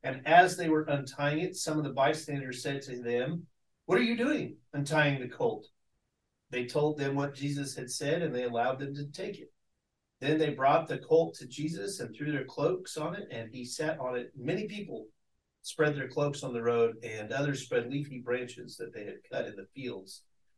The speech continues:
Then those that went ahead and those who followed were shouting, "Hosanna! Blessed is the one who comes in the name of the Lord. Blessed is the coming of, the coming kingdom of our ancestor David.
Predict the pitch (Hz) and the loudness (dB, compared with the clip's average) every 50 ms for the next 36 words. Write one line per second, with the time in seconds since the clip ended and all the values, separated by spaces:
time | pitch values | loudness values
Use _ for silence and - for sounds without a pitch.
0 | _ _ - 143 147 165 190 196 196 185 156 165 156 156 160 151 143 139 160 185 | _ _ -2 2 4 6 6 6 6 4 4 2 0 0 2 0 2 2 4 4
1 | 185 165 151 151 - - - - _ _ _ _ _ - 123 135 151 160 160 156 | 6 6 4 4 0 -4 -8 -16 _ _ _ _ _ -6 2 4 6 6 6 4
2 | - 147 143 - - 208 233 220 - - 131 123 120 120 120 - - 143 131 127 | 0 -4 -4 0 8 10 10 10 10 8 4 0 -2 -4 -4 0 2 2 4 4
3 | 127 127 - - 156 156 147 220 247 262 254 - - - - - - 180 208 220 | 2 0 2 4 4 6 8 8 6 6 6 4 0 -4 -6 -2 2 4 6 6
4 | 214 220 - 196 202 185 175 175 160 160 165 165 170 170 180 180 - 156 160 165 | 6 2 0 -2 -4 -2 -2 -2 0 2 4 4 4 2 0 -4 -2 -2 0 0
5 | 170 - - - - 165 160 151 143 143 147 160 147 156 165 156 147 120 104 95 | 0 -2 -4 -6 -6 -4 -2 -2 0 0 0 0 0 0 -2 -2 0 -2 -2 -4
6 | - - _ _ _ _ _ _ _ _ _ _ _ _ _ _ - 170 175 175 | -6 -10 _ _ _ _ _ _ _ _ _ _ _ _ _ _ 6 6 6 6
7 | 175 185 170 160 156 156 - 147 139 - 190 202 202 185 143 135 139 156 - 139 | 4 2 2 2 0 0 -2 -4 -6 -2 0 2 2 2 2 0 0 -2 0 2
8 | 127 131 135 131 - 135 - - _ _ _ _ _ _ _ _ _ 160 139 135 | 4 4 4 4 0 -2 -6 -12 _ _ _ _ _ _ _ _ _ 0 0 0
9 | 131 - 170 180 180 190 185 185 180 220 220 190 160 123 107 104 110 110 110 117 | 0 0 0 0 2 2 2 0 0 -4 -6 -4 -4 -4 -4 -4 -6 -6 -4 -4
10 | 117 117 127 135 139 139 - 131 123 120 - - 123 120 117 131 123 113 104 101 | -4 -4 -4 -4 -6 -6 -4 -4 -4 -4 -4 -6 -10 -10 -6 -6 -6 -6 -6 -8
11 | - - | -12 -16